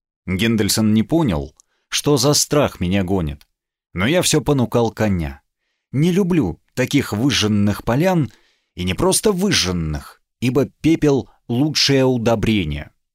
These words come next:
После пожара место зарастает вдвое гуще. Но эта странная выжженность, когда пепел унесло ветрами, а на спекшуюся от страшных температур уже нанесло с метр земли. Уже не только трава,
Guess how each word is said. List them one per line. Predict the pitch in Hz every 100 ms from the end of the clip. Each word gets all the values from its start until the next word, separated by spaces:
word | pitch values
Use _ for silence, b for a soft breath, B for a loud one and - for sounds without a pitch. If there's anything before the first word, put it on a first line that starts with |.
| _ -
После | 117 - 113
пожара | - 110 113 143 117
место | 107 127 - 113
зарастает | 98 101 95 - 113 113 107 b b
вдвое | 92 101 113 117
гуще. | 120 185 165 - - - _ _ B B
Но | 98 123
эта | 139 143
странная | - - 131 127 127 127
выжженность, | 120 170 190 117 104 90 82 76 - - - _ _ -
когда | 90 101
пепел | 107 123 120 113 104 - _
унесло | 123 123 117 120 117
ветрами, | 98 98 135 170 107 71 _ _
а | -
на | 95 98
спекшуюся | - 123 131 - 117 101 - 104
от | 101
страшных | - 113 113 - 95 -
температур | 95 90 101 98 165 147 b b b
уже | 101 104
нанесло | 131 117 110 - 143
с | 143 110
метр | 110 - 110
земли. | 90 120 101 76 - _ _ _ _ B B
Уже | 104 151
не | 151
только | 160 202 156 -
трава, | - 92 87 110 147 95 -